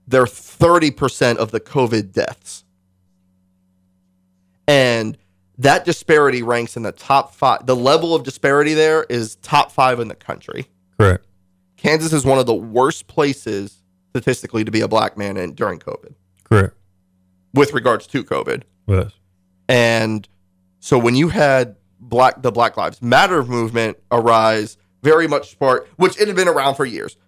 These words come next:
Speaker 1: but very much reinvigorated and, and coming to the forefront of a lot of people's conversations as a result of, which we can now legally say without saying allegedly, the murder of George Floyd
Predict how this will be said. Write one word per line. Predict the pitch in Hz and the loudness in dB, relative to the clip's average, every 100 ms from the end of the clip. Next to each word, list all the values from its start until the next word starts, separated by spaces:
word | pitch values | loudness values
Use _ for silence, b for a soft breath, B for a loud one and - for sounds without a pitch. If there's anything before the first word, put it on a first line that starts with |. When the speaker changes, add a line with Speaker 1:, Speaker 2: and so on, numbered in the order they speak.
| _ _ | _ _
Speaker 1:
but | 127 143 | 0 0
very | 131 156 175 160 | 6 6 6 2
much | 143 131 - _ _ _ 135 | 0 -2 -6 _ _ _ -18
reinvigorated | 117 117 170 170 139 127 120 117 123 117 117 113 - | -14 -4 -2 -2 -2 0 0 0 2 2 0 -2 -2
and, | 117 - | -2 -2
and | 120 113 107 - - - | -4 -4 -10 -20 -20 -2
coming | 170 170 | 0 0
to | 139 123 | -2 -4
the | |
forefront | 107 - 175 170 156 127 | -6 0 4 4 2 0
of | 120 | 0
a | |
lot | 110 131 151 | 0 2 2
of | - | -2
people's | 143 123 | -8 -6
conversations | - 127 120 131 117 - 113 110 _ | -4 -2 -2 -4 -4 -6 -8 -10 _
as | 127 113 | -2 0
a | |
result | 113 113 117 110 107 - | -2 -2 0 0 -2 -2
of, | 117 110 107 101 _ _ _ _ _ _ | 0 0 -2 -6 _ _ _ _ _ _
which | - 139 135 | -2 0 2
we | 147 | 0
can | 127 | -2
now | 131 120 | 0 2
legally | 113 127 202 220 202 | 0 -2 0 -2 -2
say | - 151 | -2 0
without | 135 131 131 143 | 0 0 0 0
saying | 151 143 | -2 -2
allegedly, | 131 151 113 82 101 110 b b b _ | 0 -2 -2 -8 -6 -6 b b b _
the | - 127 | -4 -2
murder | 113 131 160 165 | 2 2 4 4
of | 135 123 | 2 0
George | 139 131 - | 0 0 -2
Floyd | 147 143 98 113 | 0 2 2 -2